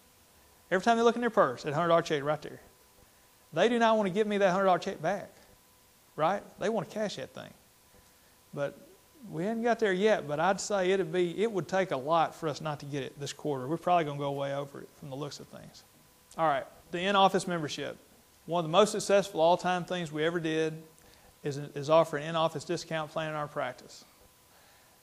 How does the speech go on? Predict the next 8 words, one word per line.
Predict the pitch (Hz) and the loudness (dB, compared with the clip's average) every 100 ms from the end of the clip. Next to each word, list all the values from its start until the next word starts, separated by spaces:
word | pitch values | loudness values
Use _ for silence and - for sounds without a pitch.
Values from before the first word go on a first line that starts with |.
| _ | _
It | 147 | -10
makes | 143 160 185 | 2 2 4
people | 202 196 | 2 0
feel | - 208 | 2 6
like | 196 190 | 6 6
insiders, | 202 196 180 156 156 156 151 | 0 0 4 4 4 -2 -6
yes. | 151 170 185 151 151 - - - - - - - | 0 4 4 2 -2 -10 -14 -20 -20 -20 -20 -8
Um, | 160 151 143 139 139 | -2 0 0 -2 -10